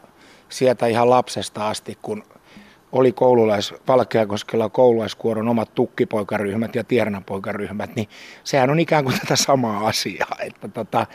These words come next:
äh, kyllä se niin on tullut, mut sitten kyllä se lähti sillä tavalla, että, äh, tai itse asiassa mä muistankin se hirveän hyvin, että me tehtiin Martti Suosalo ja Mikko Kivisen kanssa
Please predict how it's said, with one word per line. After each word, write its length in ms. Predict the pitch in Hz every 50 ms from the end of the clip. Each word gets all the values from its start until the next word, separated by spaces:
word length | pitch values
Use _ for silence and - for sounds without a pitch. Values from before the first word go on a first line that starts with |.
| - - - - - - - - - -
äh, 120 | 123 120 -
kyllä 160 | - 160 160
se 120 | 151 170 170
niin 200 | 196 208 196 170
on 100 | 151 131
tullut, 220 | - 143 143 139
mut 140 | 143 135 -
sitten 360 | - 185 - - 180 156 - _ _ -
kyllä 140 | - 170 170
se 120 | 180 180
lähti 300 | 196 214 214 - - 151
sillä 240 | 143 170 175 175 156
tavalla, 240 | - 135 131 135 127
että, 200 | 120 - - -
äh, 60 | 247 - _ _ _ _ - - _ _ _ _ _ _ _ _ _ _ _ _ _ - 156 139 151 160 -
tai 140 | 170 180 208
itse 200 | 196 - - 170
asiassa 120 | 139 156
mä 120 | 160 160
muistankin 540 | 156 175 180 151 131 - - 117 107 117 120
se 160 | 110 123 117
hirveän 360 | 123 127 120 120 120 120 120 120
hyvin, 260 | 127 123 123 117 113
että 220 | 113 - - 117
me 100 | 127 127
tehtiin 340 | 123 131 123 - - 135 131
Martti 380 | 147 156 151 - - - 131 113
Suosalo 400 | 127 127 131 123 117 120 120 120
ja 80 | 117
Mikko 340 | 117 131 135 - - - 107
Kivisen 460 | - 135 139 135 131 113 120 113 113
kanssa 380 | 104 110 113 107 - - 120